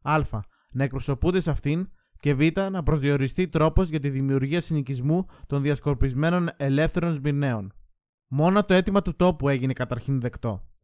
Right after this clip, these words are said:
Αποφασίστηκε να δοθεί χώρο στην περιοχή του Ισθμού για να δημιουργηθεί πόλη με την επωνυμία Νέα Σμύρνη.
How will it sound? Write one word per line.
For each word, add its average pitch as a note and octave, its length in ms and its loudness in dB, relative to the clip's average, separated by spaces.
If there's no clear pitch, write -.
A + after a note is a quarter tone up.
Αποφασίστηκε D#3 720 0
να F#3 120 2
δοθεί D3+ 240 2
χώρο F3 320 2
στην F3 160 -2
περιοχή C#3+ 360 2
του E3+ 100 -4
Ισθμού C#3+ 460 -2
για C#3+ 180 0
να D3 80 2
δημιουργηθεί C#3 600 0
πόλη D#3 360 2
με C3+ 80 0
την C3+ 160 0
επωνυμία C#3+ 680 2
Νέα E3 280 4
Σμύρνη. C3+ 540 0